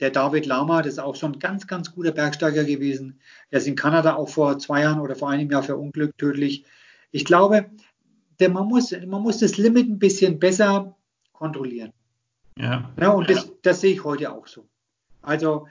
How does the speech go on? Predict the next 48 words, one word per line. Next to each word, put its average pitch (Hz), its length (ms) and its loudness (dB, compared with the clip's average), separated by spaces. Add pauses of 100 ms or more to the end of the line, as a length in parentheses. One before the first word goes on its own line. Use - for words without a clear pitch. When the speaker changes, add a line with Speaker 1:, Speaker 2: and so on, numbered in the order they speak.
(160)
Speaker 1:
ich 147 200 -10
mache 160 200 0
ja 202 100 4
noch, 185 260 -12
noch 170 220 -6
Wettkämpfe 185 480 0
mit 151 180 -6
dem 147 140 -8
Gleitschirm, 175 420 -2
ne? 220 160 -2
Da 180 80 0
gibt - 220 -6
es - 80 -8
ja 151 80 0
so 139 180 -2
Hike- 156 160 0
und 147 100 -4
Fly-Wettkämpfe 175 640 0
mittlerweile, 160 600 0 (400)
die 147 80 -10
mache 156 200 4
ich 170 120 -2
sehr 160 120 2
gerne, 170 340 -2 (300)
aber 170 260 0
ich 175 120 -2
muss 170 220 -8
zugeben, 185 540 0 (260)
ich - 140 -20
bin 165 160 0
zum 156 100 -6
Beispiel 156 300 0
vor 151 160 -6
zwei 156 180 2
Jahren, 165 160 2
bin 160 140 -2
ich 156 100 -8
beim 151 160 -2
Wettkampf 151 400 -2
dann 151 380 -2 (180)
sieb-, - 320 -4
siebzig 190 420 -2
Kilometer 170 380 0
knapp 165 240 -6
gelaufen, 151 320 -2
siebenundsechzig 165 680 -4
Kilometer. 165 540 0 (500)
Also 165 380 2